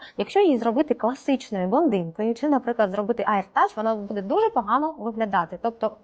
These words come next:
втратиться її саме природа і унікальність в зовнішності. Тому для неї важливо не робити її блондинкою в жодному разі. Подивіться, як їй не личить.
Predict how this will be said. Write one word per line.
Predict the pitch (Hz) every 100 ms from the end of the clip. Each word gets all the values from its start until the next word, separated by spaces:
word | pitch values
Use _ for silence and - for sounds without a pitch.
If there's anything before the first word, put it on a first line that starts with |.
| _
втратиться | - 262 370 330 226
її | 202 202 233 330 330
саме | - 220 233
природа | 220 202 190 254 277 277
і | 226
унікальність | 214 208 - 180 208 254 _ - - -
в | 190
зовнішності. | 202 214 170 156 - 165 - - - _
Тому | 254 302 302
для | 208 226
неї | 226 330 359 196
важливо | 190 220 220 226 175 -
не | 196 240
робити | 415 262 277
її | 320
блондинкою | 233 262 233 180 185 190
в | 196
жодному | 202 214 247 311
разі. | 254 196 226 247 -
Подивіться, | - 240 233 185 190
як | 196 185 -
їй | 180 175 170
не | 175 277
личить. | 285 196 - 262